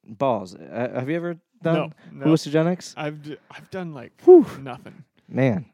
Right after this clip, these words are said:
Speaker 1: that's good. <laughs> But hallucinogenics are fun. <laughs> Um, so yeah, my, uh, beach, Miami Beach, them tripping and me going in and getting them water, and
Speaker 2: Yeah.
Speaker 1: I didn't even realize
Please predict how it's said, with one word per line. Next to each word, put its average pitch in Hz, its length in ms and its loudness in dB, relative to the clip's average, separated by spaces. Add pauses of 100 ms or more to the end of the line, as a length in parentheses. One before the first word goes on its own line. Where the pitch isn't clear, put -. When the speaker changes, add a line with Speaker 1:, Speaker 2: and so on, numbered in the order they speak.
(120)
Speaker 1:
that's 131 220 -2
good. - 400 2
<laughs> - 40 -10 (920)
But 143 440 4
hallucinogenics 110 580 2
are 92 60 -12
fun. 139 340 -4
<laughs> 165 720 -6 (720)
Um, 135 500 2 (160)
so - 140 -4
yeah, 139 320 2
my, 135 260 -4
uh, 117 320 -4
beach, 143 500 -6
Miami 143 300 -8
Beach, 135 500 -8
them 120 240 -4
tripping 135 380 -8
and 101 260 -8
me 131 380 -4
going 120 480 -4
in 127 160 -2
and 104 180 -4
getting 113 220 -4
them 113 160 -6
water, 113 460 -4
and 92 180 -14 (180)
Speaker 2:
Yeah. 135 280 -16 (180)
Speaker 1:
I 135 80 -4
didn't 160 160 0
even 147 100 -4
realize 135 460 -2